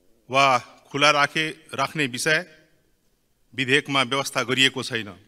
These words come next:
आपूर्ति र वितरणको सन्तुलन कायम गरी नागरिकलाई वस्तु र सेवाको आपूर्ति प्रचलित कानुन बमोजिम नै हुने हुनाले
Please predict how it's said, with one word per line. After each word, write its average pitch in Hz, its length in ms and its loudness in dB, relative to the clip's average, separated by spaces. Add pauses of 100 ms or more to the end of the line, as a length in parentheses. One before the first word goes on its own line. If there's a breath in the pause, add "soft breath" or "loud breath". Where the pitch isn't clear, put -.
(1400)
आपूर्ति 143 460 -4
र 151 100 0
वितरणको 147 480 -2
सन्तुलन 147 460 -2
कायम 139 400 0 (760)
गरी 143 200 -4
नागरिकलाई 151 680 0 (1500)
वस्तु 151 280 -2
र 143 100 -2
सेवाको 147 480 0
आपूर्ति 131 560 -4
प्रचलित 147 460 -4
कानुन 143 300 -6
बमोजिम 143 400 -4
नै 160 140 0
हुने 131 260 -2
हुनाले 135 440 -4